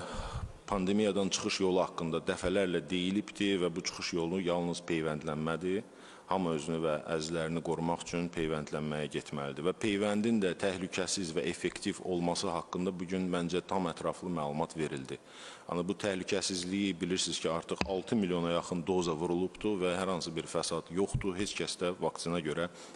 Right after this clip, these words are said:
hansısa bir xəstəlik əmələ gəlməyib, hansısa bir problem əmələ gəlməyib. Və eyni zamanda da peyvənd işləyir. Peyvənd effektivdir. Bunu da biz rəqəmlərlə gördük. Biz peyvəndlənmə prosesinə başlayanda təbii ki, elmi əsasla, elmi məqalələrə,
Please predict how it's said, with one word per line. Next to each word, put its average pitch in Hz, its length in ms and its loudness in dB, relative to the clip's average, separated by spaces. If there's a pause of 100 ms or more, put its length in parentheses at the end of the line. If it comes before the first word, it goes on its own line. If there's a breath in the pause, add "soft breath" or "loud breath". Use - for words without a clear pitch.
hansısa 82 400 -2
bir 82 160 -4
xəstəlik 78 480 -2
əmələ 73 320 -4
gəlməyib, 87 400 -2
hansısa 73 240 -6
bir 76 160 -6
problem 78 400 -2
əmələ 73 320 -4
gəlməyib. 65 520 -6 (280 loud breath)
Və 98 160 2
eyni 113 320 6
zamanda 95 480 4
da 123 80 2
peyvənd 101 560 0
işləyir. 76 480 -4 (160)
Peyvənd 90 400 0
effektivdir. 101 720 -2 (840 loud breath)
Bunu 95 320 2
da 98 80 4
biz 78 240 0
rəqəmlərlə 82 640 0
gördük. 101 540 4 (260 loud breath)
Biz 107 220 2
peyvəndlənmə 104 640 4
prosesinə 98 560 2
başlayanda 92 640 4
təbii 98 400 2
ki, 95 240 0
elmi 98 320 4
əsasla, 87 480 0
elmi 95 320 2
məqalələrə, 85 720 2